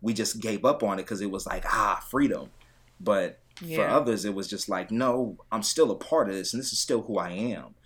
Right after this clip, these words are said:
Speaker 1: But the question is, how would I do it?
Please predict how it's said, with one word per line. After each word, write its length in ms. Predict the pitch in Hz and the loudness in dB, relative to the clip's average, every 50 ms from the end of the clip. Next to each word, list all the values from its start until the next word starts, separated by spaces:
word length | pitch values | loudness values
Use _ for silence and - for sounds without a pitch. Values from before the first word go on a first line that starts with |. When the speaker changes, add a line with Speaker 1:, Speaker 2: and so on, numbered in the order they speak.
| _ _ _ _ | _ _ _ _
Speaker 1:
But 160 | - 113 - | -6 -4 -4
the 80 | - 104 | -6 -10
question 540 | - - - 127 135 131 - - 104 95 | -6 2 4 4 4 4 2 -2 -4 -6
is, 480 | 92 92 90 90 87 87 - - - - - - _ _ _ _ _ _ _ _ _ _ - | -6 -6 -8 -8 -8 -8 -8 -8 -8 -10 -16 -20 _ _ _ _ _ _ _ _ _ _ -10
how 320 | - - - 120 120 131 | -8 0 4 6 6 6
would 240 | 127 107 101 95 - - - | 4 2 0 -4 -6 -8 -4
I 240 | - - 92 101 101 | -2 0 0 0 -2
do 240 | 90 82 82 76 - - | -4 -6 -12 -14 -16 -18
it? 100 | - - | -20 -20